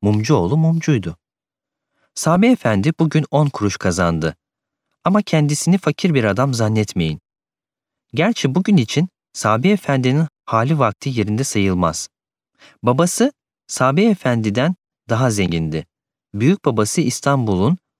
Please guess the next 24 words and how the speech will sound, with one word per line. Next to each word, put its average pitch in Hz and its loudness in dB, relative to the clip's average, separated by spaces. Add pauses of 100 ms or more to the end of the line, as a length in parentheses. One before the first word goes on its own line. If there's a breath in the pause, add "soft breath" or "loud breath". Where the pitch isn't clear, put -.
(160)
mum 147 2
kralıydı. 85 -2 (320 soft breath)
Ama 226 -2
ve 139 2
lakin 95 -2 (160)
bu 123 0
mum 208 4
kralının 98 0
torunu 87 -2
dımdızak 92 -2
kaldı. 73 -6 (520)
Büyük 165 0
babası 117 0
İstanbul'da 135 0
ışık - -6
kralı 90 -2
olduğu 87 -2
zaman 95 -2 (280)
dünyanın 101 0
petrol 143 -2
krallarının 95 -2 (120)
henüz 127 -2
baldırı 98 0
çıplaktı. - -8